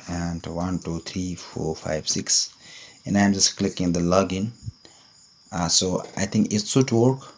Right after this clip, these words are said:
properly. Boom, now, so now you can see here my, uh, dashboard is opening, and it is telling me that welcome to WordPress. So in this way you can easily install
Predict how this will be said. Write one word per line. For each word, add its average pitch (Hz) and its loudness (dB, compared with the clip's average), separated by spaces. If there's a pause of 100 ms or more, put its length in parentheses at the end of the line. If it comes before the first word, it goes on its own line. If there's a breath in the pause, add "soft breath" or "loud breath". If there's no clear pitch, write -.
(680)
properly. 107 6 (760 soft breath)
Boom, 90 2
now, 85 0
so - -4
now 85 4
you 85 -2
can 87 -2
see 127 2
here 131 0
my, 85 0 (180)
uh, 87 -4
dashboard 85 0
is 82 -2
opening, 104 0 (640 loud breath)
and 92 4
it 87 -2
is - 0
telling 85 0
me 85 0
that 80 0
welcome 107 2
to 104 -2
WordPress. - 0
So - 0
in 143 6
this 143 6
way 147 8
you 113 6
can 113 4
easily 113 4
install 110 6